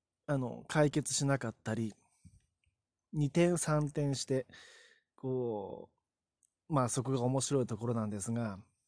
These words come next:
僕がこの二人に対して面白いなと思うのは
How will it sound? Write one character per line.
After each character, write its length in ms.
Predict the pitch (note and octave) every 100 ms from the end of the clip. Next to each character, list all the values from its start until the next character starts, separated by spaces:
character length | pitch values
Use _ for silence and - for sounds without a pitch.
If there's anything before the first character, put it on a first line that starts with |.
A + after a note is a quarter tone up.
| _ _ _ _ _ _ _ _ _ _ _ _ _ _ _ _ _ _ _ _ _ _ _ _ -
僕 360 | F3 B3+ D#3+
が 320 | B2+ B2+ A#2+ A2+ _
こ 160 | - C#3
の 140 | D3
二 360 | C#3+ - D3 D3
人 220 | D3 D#3 _ _ _
に 140 | C#3 A#2
対 240 | C#3 B2+
し 80 | A2+
て 80 | B2
面 220 | A#2+ D3+
白 240 | - F3
い 40 | D#3+
な 200 | C3 A#2+
と 100 | A#2
思 200 | A#2+ B2
う 20 |
の 140 | A#2 A#2+
は 380 | B2+ B2 G#2+